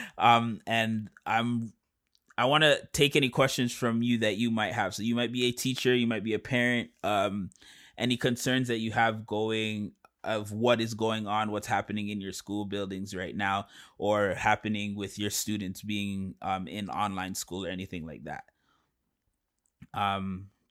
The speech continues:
so let's see, I'm gonna scroll back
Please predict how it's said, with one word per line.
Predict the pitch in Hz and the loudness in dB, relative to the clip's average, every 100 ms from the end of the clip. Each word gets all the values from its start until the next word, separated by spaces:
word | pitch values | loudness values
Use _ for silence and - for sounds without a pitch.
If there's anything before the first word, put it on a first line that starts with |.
| - - - - - - - - - _ _ _ _ _ _ _ _ | -18 -16 -18 -16 -14 -12 -14 -16 -20 _ _ _ _ _ _ _ _
so | _ 90 | _ -8
let's | 98 78 - | -6 -6 -10
see, | 95 90 | -8 -6
I'm | 90 | -6
gonna | 92 | -8
scroll | - - 95 | -10 -6 -6
back | 82 85 87 | -4 -6 -10